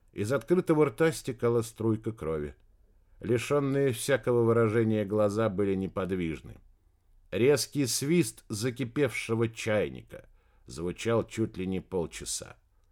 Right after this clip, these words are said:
Майкл не шевелился. Когда вода в чайнике выкипела до конца, дом наполнил запах обгоревшего металла. Когда боль и гнев непереносимы настолько,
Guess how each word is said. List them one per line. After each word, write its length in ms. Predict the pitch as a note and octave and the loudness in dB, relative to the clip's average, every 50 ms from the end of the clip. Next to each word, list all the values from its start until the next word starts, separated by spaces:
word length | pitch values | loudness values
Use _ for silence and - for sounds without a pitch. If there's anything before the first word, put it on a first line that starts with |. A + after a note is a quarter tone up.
| _ _ _ _ _ _ _ _ - | _ _ _ _ _ _ _ _ -4
Майкл 460 | F2 A#2+ D3 D3+ C#3 A2+ - B2+ A#2+ | -2 2 2 2 2 2 2 2 2
не 160 | B2 B2 A2+ | 2 2 0
шевелился. 760 | A2+ - A#2+ A#2+ B2+ B2 B2 B2+ A#2 E2+ - - - - - _ _ _ _ _ _ _ _ _ _ _ _ _ _ _ | -2 -2 0 0 2 2 2 2 0 0 -2 -6 -10 -14 -18 _ _ _ _ _ _ _ _ _ _ _ _ _ _ _
Когда 360 | - A#2+ B2 A#2+ D3 F3 F#3 E3+ | -6 -4 -2 2 6 8 8 8
вода 300 | D#3 D3+ D3+ E3+ D#3+ B2 | 8 8 8 8 6 6
в 80 | - | 4
чайнике 560 | - - D3 D#3 D3+ C#3 C3+ B2 A2+ - B2+ | 0 2 4 4 4 4 2 0 0 2 2
выкипела 540 | A#2 B2 C#3+ A#2 - A#2+ A2+ B2+ A#2+ A2+ A2+ | 2 2 2 0 -2 -4 0 2 2 4 4
до 140 | G#2+ A2+ A2 | 4 2 2
конца, 680 | A2 A2+ A#2 A#2 A2+ A2+ - C#3 D3 C#3+ B2+ - - - _ _ _ _ _ _ _ _ - | 2 0 0 0 0 0 0 2 2 2 2 0 -2 -8 _ _ _ _ _ _ _ _ -12
дом 360 | E2+ E2+ C#3+ E3+ E3 D#3+ D#3+ | 0 4 6 6 6 6 6
наполнил 600 | D#3+ D3+ B2 A2+ D#3 D#3+ D3 C#3+ C#3+ C#3 C3+ B2 | 4 2 2 4 6 6 6 6 4 2 2 2
запах 600 | A2+ A2 C3 C3 B2 - A2+ G#2+ - - - - _ | 4 4 4 4 4 2 -2 -4 -4 -6 -18 -20 _
обгоревшего 760 | - - F#2 F#2 F2+ A2+ A2+ A2+ A2+ G#2+ - - - F#2+ F#2 | -12 -12 -6 0 2 4 4 4 4 2 2 -2 -8 -6 -4
металла. 600 | F2+ F#2 F#2 F2 - F#2 F2 D#2 C2 A#1+ - - _ _ _ _ _ _ _ _ _ _ _ _ _ _ _ _ _ - | -4 -4 -4 -6 -6 -6 -8 -6 -8 -10 -14 -18 _ _ _ _ _ _ _ _ _ _ _ _ _ _ _ _ _ -8
Когда 320 | - F2+ F2 F#2+ C3 C3 | -8 -4 0 2 2 4
боль 240 | C3 C#3 C#3 C3+ C3+ | 4 4 4 4 2
и 20 | |
гнев 540 | A#2 A2 A#2+ C#3+ D#3 C#3+ A2+ - - - _ _ _ _ _ _ _ _ - | 2 0 2 2 2 2 0 0 -6 -20 _ _ _ _ _ _ _ _ -6
непереносимы 920 | F2 G#2+ C3 A#2+ A2+ D3 C#3 C#3 C#3+ D3 D3 B2+ - - F3 E3+ D#3 D3+ | -4 -2 -2 -2 0 0 0 2 2 0 0 0 -2 -2 0 0 2 2
настолько, 800 | D3 C#3+ C3+ - - - - E3+ D3+ A2+ - - D2+ - - | 0 0 -2 -4 -2 0 2 2 2 2 -2 -8 -10 -10 -12